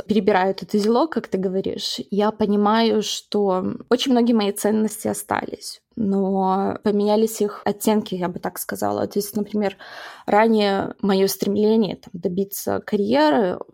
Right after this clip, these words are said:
все же связано, наверное, было с тем понятием, что мне хотелось не только обеспечить себя, но и всех своих родных, и своих родственников, и раскрыть эти возможности, которые мне жизнь подарила.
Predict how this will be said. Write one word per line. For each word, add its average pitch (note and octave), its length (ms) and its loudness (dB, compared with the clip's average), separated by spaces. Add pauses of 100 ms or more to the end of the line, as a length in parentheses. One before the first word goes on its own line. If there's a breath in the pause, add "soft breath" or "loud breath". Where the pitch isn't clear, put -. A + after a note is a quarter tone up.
все - 240 -2
же F#3+ 140 -4
связано, G3+ 580 2
наверное, G3 380 0
было G3 540 2
с - 100 -12
тем G#3+ 160 0
понятием, G#3 560 0
что G3 220 -4
мне G3+ 120 0
хотелось G3+ 800 -2
не G3+ 160 2
только B3 280 2
обеспечить - 500 -2
себя, G3 380 -2
но G3+ 140 -2
и F#3+ 40 -4
всех A#3+ 220 -2
своих G#3+ 340 -2
родных, G3 500 0
и - 40 -14
своих - 320 -6
родственников, G#3 680 -4 (100)
и G3 380 -4 (400 loud breath)
раскрыть A#3 400 -2
эти G#3 100 -4
возможности, A3 640 0
которые G3+ 380 0
мне F#3 180 2
жизнь F#3+ 320 -2
подарила. F3+ 560 -2